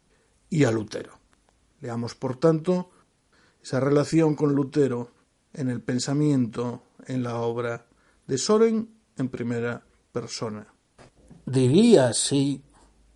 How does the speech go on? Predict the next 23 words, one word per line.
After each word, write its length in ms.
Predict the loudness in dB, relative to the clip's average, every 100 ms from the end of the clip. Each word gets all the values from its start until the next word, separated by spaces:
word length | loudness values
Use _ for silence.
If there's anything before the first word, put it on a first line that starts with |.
| _
entonces, 920 | -8 -8 2 4 4 2 -2 -2 -6 -14 _ _ _ _
Kierkegaard: 580 | -4 -4 -8 -14 -14 -20 _ _ _ _ _ _ _ _ _ _ -20 -20 _
Lutero 760 | -4 4 10 10 12 8 6 0
ha 100 | -2
sido 360 | -2 0 -2
para 220 | 0 0 0
mí 420 | 0 2 2 0
el 140 | 0
modelo 420 | 0 2 2 2
que 120 | 2 0
me 120 | 0
ayudó 300 | 0 0 0
a 40 |
salir 540 | 0 -4 -4 -4 -6 -10 _ _ -20 _
de 160 | 2 6
la 60 |
adolescencia 800 | 6 6 2 0 0 0 0 -4
religiosa 720 | 0 2 2 -2 -6 -4 -6 -4
para 240 | -4 -2
entrar 340 | -2 -2 0
en 160 | 0 -2
la 80 | -6
madurez. 680 | -8 -10 -14 -16 -16 -20